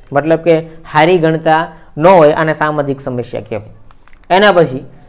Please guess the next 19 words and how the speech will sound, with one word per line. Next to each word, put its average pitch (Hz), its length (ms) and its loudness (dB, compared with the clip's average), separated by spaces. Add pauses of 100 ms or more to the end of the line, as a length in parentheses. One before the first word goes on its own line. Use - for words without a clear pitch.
(200)
શીખ 214 300 4
ધર્મમાં 190 460 2
પાંચ 175 300 2
ક 170 220 2 (200)
કોને 165 240 0
કહેવામાં 160 420 2
આવે 160 160 2
છે? 160 80 -2
તો 156 120 -4 (120)
કેશ, 151 480 2
કંદો, 147 340 -2 (180)
કડુ, 143 240 -2 (160)
કચ્છ 143 280 -6
અને 131 160 -6
કિરપાણ. 139 520 -4 (360)
આ 143 140 2 (120)
પાંચ 160 260 2 (140)
જે 147 180 2 (120)
ક 151 100 4